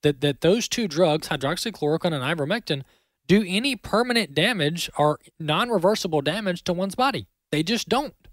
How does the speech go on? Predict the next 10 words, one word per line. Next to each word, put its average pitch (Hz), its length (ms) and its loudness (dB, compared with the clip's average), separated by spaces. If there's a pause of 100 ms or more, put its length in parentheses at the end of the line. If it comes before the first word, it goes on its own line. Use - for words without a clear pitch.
(1600)
But 185 220 2
you 214 80 0
look 269 180 0
over 254 160 2
here 202 300 2
at 180 140 0
these 208 220 -2
two 214 200 -4
pharmaceutical 202 640 0
companies 123 600 -6